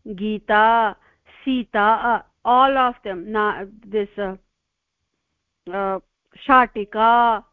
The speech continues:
Hmm? So all of these are striling words, and the, uh, f-, uh, for all of these nouns, the ending letter is a ach varnah.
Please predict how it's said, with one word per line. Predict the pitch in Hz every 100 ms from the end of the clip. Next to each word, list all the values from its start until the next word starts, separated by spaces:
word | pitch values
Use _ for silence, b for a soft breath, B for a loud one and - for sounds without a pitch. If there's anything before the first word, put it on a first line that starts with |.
| _ _ _
Hmm? | 311 370 _ _ _ _ _ 285
So | 262 - -
all | 269 294 330
of | 302 302 247
these | 277 277 269
are | 262 262 -
striling | - 247 240 254 254
words, | 233 262 311 359 _ b b b b -
and | 254 285 320 - _ _ _ _ _ _
the, | 214 247
uh, | -
f-, | 240 247 247 -
uh, | 240 247 240
for | 277 262
all | 254 285 320
of | 320 254
these | 294 277
nouns, | 247 233 254 330 - _
the | 254 -
ending | 247 269 269 330 294
letter | 240 214 226 214 -
is | 214 277 -
a | - 220 - _
ach | 202 254 277 277
varnah. | 277 277 277 285 285 339